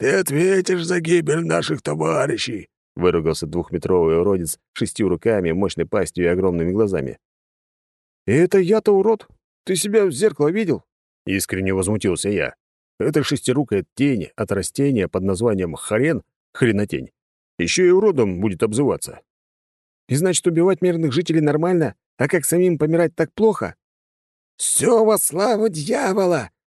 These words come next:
Лишь верующие в него заслуживают жизни!» прокричал кто-то и наставил на меня базуку. «Мы ж под землей, какая базука?» Психи. Кажется, дьявол набирает себе в последователи лишь всяких идиотов, психопатов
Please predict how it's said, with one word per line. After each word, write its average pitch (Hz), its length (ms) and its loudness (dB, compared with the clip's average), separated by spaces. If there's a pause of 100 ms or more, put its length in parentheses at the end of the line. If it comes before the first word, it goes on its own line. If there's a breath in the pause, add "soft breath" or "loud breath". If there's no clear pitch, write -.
Лишь 208 280 0
верующие 226 680 2
в 208 60 -4
него 220 380 0
заслуживают 190 800 0
жизни!» 170 640 -4 (460)
прокричал 82 500 0
кто-то 95 380 0 (300)
и 117 80 0
наставил 101 420 0
на 92 80 0
меня 92 320 -2 (380)
базуку. 139 880 -2 (640)
«Мы 147 120 0
ж - 140 -6
под 151 160 0
землей, 160 340 2
какая 156 280 -2
базука?» 160 480 -4 (440)
Психи. - 640 -8 (480)
Кажется, 92 380 0
дьявол 98 360 2
набирает 104 420 0
себе 98 280 -2
в - 80 -14
последователи 104 640 0
лишь 98 200 -2
всяких - 380 -4
идиотов, 87 540 -2
психопатов - 640 -4